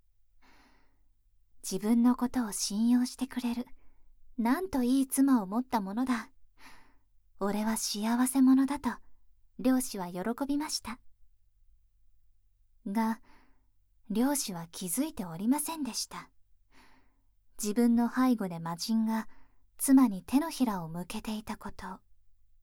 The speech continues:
そうされた妻の目は、たちまち焦点を失ったのでした。そうこうして当面の資金はできました。資金が集まれば、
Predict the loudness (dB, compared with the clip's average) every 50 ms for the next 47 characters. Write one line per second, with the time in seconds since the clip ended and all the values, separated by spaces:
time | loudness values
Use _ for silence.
0 | _ _ _ _ _ _ -20 _ _ _ _ _ _ _ _ _ -20 _ _ -8
1 | -6 -2 0 0 0 0 0 0 0 0 0 -2 -2 -2 -2 0 2 4 4 2
2 | 2 -2 -6 -8 -6 -6 -6 -8 -10 -12 -18 -20 -20 -20 -20 -20 _ _ -12 -10
3 | -10 -6 -2 2 2 2 2 2 0 -2 0 0 -2 -2 2 2 2 2 2 -6
4 | -12 -12 -8 -4 -2 0 4 4 4 2 2 2 2 2 2 2 -2 -6 -12 -12
5 | -14 -14 -16 -18 -18 -20 -20 _ _ _ _ _ _ _ _ _ _ _ _ _
6 | _ _ _ _ _ _ _ _ _ _ _ _ _ -20 _ _ _ _ _ _
7 | _ _ _ _ _ _ _ _ _ _ _ _ _ _ _ _ _ _ _ _
8 | _ _ _ _ _ _ _ _ -8 -4 0 2 2 2 2 0 2 2 2 2
9 | 0 -4 -4 -6 -8 -8 -8 -10 -16 -18 -20 -14 -4 0 2 2 2 2 0 -4
10 | -4 -6 -4 -4 -4 -4 -4 -6 -4 -2 0 0 -2 -4 -12 -12 -8 -6 -4 -4
11 | -4 -6 -8 -10 -12 -14 -16 _ -20 -20 -20 -20 -20 _ _ -20 _ _ -20 -20
12 | _ _ _ _ _ _ _ _ -4 -2 -2 -2 0 0 4 4 4 4 2 -4
13 | -6 -4 0 2 2 4 4 2 0 0 0 -2 -4